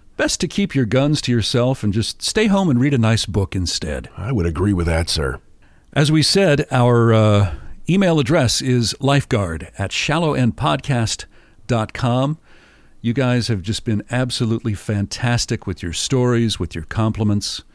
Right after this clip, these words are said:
Speaker 2: We also just cleared a quarter million downloads.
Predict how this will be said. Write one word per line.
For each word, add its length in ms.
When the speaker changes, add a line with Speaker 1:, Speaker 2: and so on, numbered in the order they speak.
Speaker 2:
We 120
also 240
just 300
cleared 460
a 80
quarter 440
million 480
downloads. 800